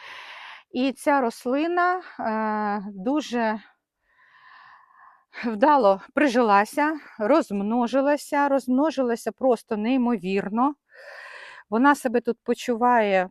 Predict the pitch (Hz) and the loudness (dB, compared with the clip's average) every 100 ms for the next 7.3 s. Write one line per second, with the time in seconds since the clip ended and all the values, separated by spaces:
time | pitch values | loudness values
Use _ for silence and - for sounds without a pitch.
0 | - 220 214 220 208 196 220 233 185 180 | -4 -4 -4 -2 -2 -2 -2 -2 0 0
1 | 175 180 170 165 202 339 - _ _ - | -2 -4 -6 -6 -6 -6 -8 _ _ -20
2 | - - 247 180 202 - 262 320 294 220 | -14 -6 -4 -4 -6 2 2 4 0 0
3 | 233 214 214 208 185 - 202 180 185 - | -2 -2 -4 2 0 0 -6 -6 -8 -8
4 | 190 185 - 220 - 349 - 330 330 - | -8 -6 0 2 2 -4 -4 -4 -4 -8
5 | 202 190 269 285 220 190 247 285 269 190 | -8 -2 -2 -2 -6 -4 -2 -2 -2 -4
6 | 202 175 226 294 247 190 208 190 180 160 | -8 -6 -4 -2 -2 -2 -2 0 0 -2
7 | 143 156 | -8 -14